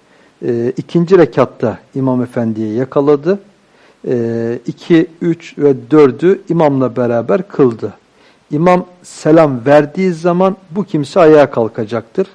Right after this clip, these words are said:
Ayağa kalktığında Subhaneke duasını okuyacak. Çünkü o kıraat itibariyle kaçırdığı rekat, yani ilk rekattır. Dolayısıyla Subhaneke okuyacak.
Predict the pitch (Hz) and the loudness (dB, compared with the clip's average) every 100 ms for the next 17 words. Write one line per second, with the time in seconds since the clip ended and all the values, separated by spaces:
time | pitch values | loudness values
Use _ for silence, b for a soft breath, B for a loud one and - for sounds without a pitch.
0 | _ b b b b 147 170 165 - 156 | _ b b b b 2 4 4 2 -2
1 | 135 _ 135 123 117 104 - 117 - 156 | -2 _ -4 -2 -4 -8 -14 -10 -2 0
2 | 165 - 180 175 _ _ - 131 127 - | -2 -2 -2 -2 _ _ -2 0 0 -2
3 | 160 151 165 151 165 165 - 151 - - | -8 -6 -2 -2 -2 -6 -8 -10 -6 -4
4 | - 185 - b b _ - 127 160 - | 0 -2 -2 b b _ -2 2 2 0
5 | 139 - 131 127 151 180 - 135 - 135 | -10 -10 -4 -2 0 -2 -4 -4 -2 0
6 | 143 131 - 104 - 131 131 190 190 - | 2 0 -2 -12 -6 -4 -4 -4 -6 -4
7 | 123 - 104 _ 190 - _ b b b | -4 -4 -10 _ -4 -4 _ b b b
8 | b 147 147 - 123 - 123 - 147 160 | b 2 2 2 -6 -8 -14 -4 -2 -2
9 | 156 170 156 165 160 156 175 | -4 -6 -4 -2 -2 0 -2